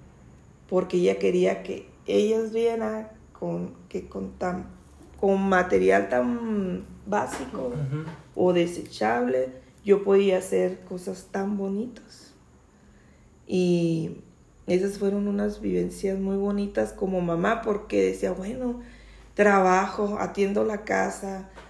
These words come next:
Speaker 1: atiendo a mi esposo, atiendo a mis hijos, a mi hijo, y todavía mi escuela". Sí, sí era pesado, no te digo que no, pero lo hacía con mucho gusto.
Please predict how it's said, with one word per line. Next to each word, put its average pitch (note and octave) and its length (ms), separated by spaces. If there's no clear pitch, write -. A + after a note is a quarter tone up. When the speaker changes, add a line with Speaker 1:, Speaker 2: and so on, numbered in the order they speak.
Speaker 1:
atiendo F#3+ 1120
a F3 140
mi E3+ 160
esposo, G3 560
atiendo F#3+ 400
a G3+ 60
mis G3 280
hijos, G3+ 320
a F3+ 120
mi F3+ 300
hijo, B3+ 260
y F3+ 180
todavía D4 920
mi A#3+ 80
escuela". - 560
Sí, G#3 520
sí G#3 160
era G#3 240
pesado, A3 440
no B3+ 160
te G3+ 100
digo F#3+ 220
que - 80
no, - 240
pero F#3+ 280
lo F3+ 120
hacía A3 220
con C4+ 180
mucho B3 260
gusto. - 380